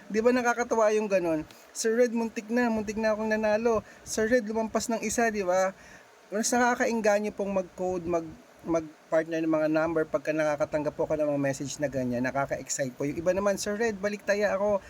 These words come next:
Sir Red, first time kong nanalo kahit baliktaya, tuwang-tuwa na po ako." Di ba nakakatuwa po ng puso? Dahil dyan, hindi po ako nagsasawang mag-code,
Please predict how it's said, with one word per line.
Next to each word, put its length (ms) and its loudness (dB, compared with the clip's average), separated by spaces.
Sir 240 0
Red, 160 -2
first 240 -4
time 160 0
kong 160 -6
nanalo 340 0
kahit 220 -4
baliktaya, 480 -2
tuwang-tuwa 400 0
na 160 0
po 80 0
ako." 160 2
Di 80 -2
ba 100 0
nakakatuwa 640 0
po 160 -4
ng 80 -2
puso? 340 -8
Dahil 400 0
dyan, 320 0
hindi 160 -6
po 160 0
ako 160 -2
nagsasawang 480 -2
mag-code, 640 -4